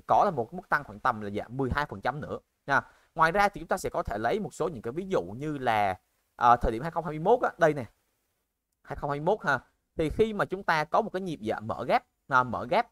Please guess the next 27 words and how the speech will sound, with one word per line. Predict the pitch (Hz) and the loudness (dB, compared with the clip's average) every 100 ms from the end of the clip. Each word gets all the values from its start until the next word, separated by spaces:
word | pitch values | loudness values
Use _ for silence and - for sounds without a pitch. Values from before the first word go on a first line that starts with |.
| _ | _
và | 110 98 | 0 0
tăng | - 175 156 - _ | 0 0 0 -8 _
kèm | 139 113 | -4 -2
với | |
thanh | 135 127 | -4 -8
khoản | 87 | -4
tốt | - 240 247 | 2 4 2
á, | - _ _ _ | -2 _ _ _
thì | 139 | -2
sau | 120 190 196 | 4 4 6
đó | 131 160 - | 6 4 4
chắc | 240 | 0
chắn | 185 156 120 _ 123 120 | -2 -8 -12 _ -6 0
rằng | 117 113 | 0 0
cổ | 98 | -6
phiếu | 107 127 202 | -4 -4 -4
sẽ | - 95 | -6 -2
bước | 151 233 | -2 0
vào | 131 104 | -2 -4
một | 95 | -4
con | 113 | -12
sóng | 113 | -2
tăng. | 151 127 _ _ | 0 0 _ _
Đây | - 147 | 0 0
cũng | 95 117 | 0 0
vậy | 104 | 0
nè. | 95 | 0